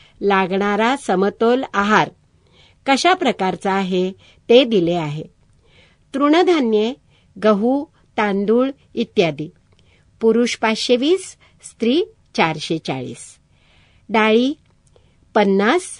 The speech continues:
आणि पंचेचाळीस. मांस, मासे तीस आणि तीस. अंडे तीस आणि तीस. दूध,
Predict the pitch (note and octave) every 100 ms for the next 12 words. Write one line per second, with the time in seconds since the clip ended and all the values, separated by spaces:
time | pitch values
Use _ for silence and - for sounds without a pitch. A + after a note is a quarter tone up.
0 | _ _ _ A3+ C#4+ G#4 F#4+ D4+ - F#3
1 | F3 C#3+ A#2+ - - _ _ - _ _
2 | - G#3 G#3 A3+ A#3+ - - - _ _
3 | G#3 G3+ G3 - A3+ A#3 A#3 _ _ _
4 | _ A#3+ B3 E4 F#4+ - _ _ _ _
5 | _ D4+ F4+ G#4 G#4 F3+ A#3 - - -
6 | _ _ _ _ _ G#3+ G#3 G#3 G#3+ B3
7 | F4 - _ _ _ _ B3 B3 D4+ F#4+
8 | - - _ _ _ A3 C4 F4+ - A3
9 | C3+ - - - _ _ _ _ G3 B3
10 | C#4+ D#4